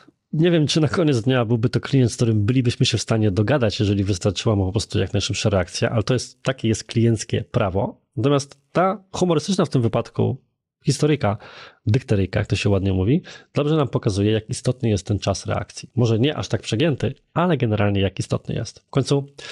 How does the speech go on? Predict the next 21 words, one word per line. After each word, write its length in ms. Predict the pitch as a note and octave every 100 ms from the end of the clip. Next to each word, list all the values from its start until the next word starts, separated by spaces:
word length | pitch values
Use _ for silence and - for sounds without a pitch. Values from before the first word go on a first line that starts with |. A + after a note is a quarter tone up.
| - - -
jeżeli 260 | A#2+ D3 C3+
wpadnie 460 | - C3 D3 D3+
lead 360 | A2 A2+ - -
od 140 | C3+ -
prezesa 580 | A#2 A2+ - B2+ A#2+ G#2+
ważnej 260 | G#2 A#2
spółki 540 | - G#2+ F#2 - D3+ - A#2+
i 60 |
my 120 | A2
dzwonimy 400 | B2 A#2 A#2 A#2
do 100 | A2
niego 460 | G#2+ G#2+ G#2+ G#2+ A2+
po 80 | A2+
czterech 320 | - - G#2+
dniach, 440 | F#2+ G#2 C3 - _ _
to, 320 | - B2 C3+ C3+
to 100 | C3+
nie 120 | C3
lead 140 | D3 D3+
jest 180 | G#2+ -
słaby, 460 | G#2 F2+ G#2+ D3